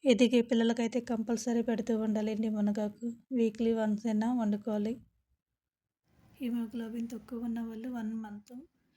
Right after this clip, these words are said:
వారానికి రెండు సార్లు వండితే వన్ మంత్లో రికవరీ అయిపోతారండి. అంత బాగా పనిచేస్తుంది ఈ మునగాకు.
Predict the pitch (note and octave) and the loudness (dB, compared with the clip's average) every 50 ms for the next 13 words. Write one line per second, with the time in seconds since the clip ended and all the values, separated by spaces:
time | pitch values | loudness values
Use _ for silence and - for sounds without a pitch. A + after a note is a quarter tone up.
0 | _ _ _ _ - C4 A3+ A3 A3 A3+ A#3 A#3 A#3+ A#3 B3+ A3 A#3 A3+ A3 A3+ | _ _ _ _ -14 -12 -12 -10 -8 -8 -6 -6 -6 -6 -6 -8 -8 -8 -8 -8
1 | G#3+ - A#3+ A3 G#3+ A3+ A#3+ A3+ A3 G#3+ A3 - - B3 C4+ D#4 - _ _ _ | -10 -10 -12 -14 -14 -12 -12 -10 -10 -12 -12 -12 -14 -16 -16 -16 -18 _ _ _
2 | _ _ _ _ _ _ _ _ - C4 A3+ A3+ A3+ A3+ A3 A3 A3 G#3 A3+ A#3 | _ _ _ _ _ _ _ _ -12 -10 -8 -6 -6 -6 -6 -8 -8 -8 -8 -8
3 | A#3+ A#3 A#3 A#3 A#3 A3+ A3 A3 A#3+ A#3 A3+ A3 G#3 A3 G#3+ G#3 A#3 A3 A3 G#3+ | -8 -8 -8 -10 -10 -12 -12 -10 -10 -10 -10 -12 -12 -14 -16 -16 -14 -12 -10 -8
4 | G#3 G#3 A3+ B3+ _ _ _ _ _ _ _ _ _ _ _ _ _ _ _ - | -8 -8 -10 -12 _ _ _ _ _ _ _ _ _ _ _ _ _ _ _ -10
5 | A#3+ G#3+ G#3 A3+ G#3 A3 G#3+ G#3+ G#3+ A#3 A3+ A3 A#3+ A#3 A3 - - A#3 G#3+ A3 | -10 -8 -8 -10 -10 -10 -10 -10 -10 -8 -8 -8 -8 -10 -10 -10 -8 -8 -6 -6
6 | G#3 G#3 G#3 G#3 G#3+ G#3 A3+ G#3+ G#3 G#3 - | -4 -4 -4 -4 -6 -8 -10 -12 -14 -12 -12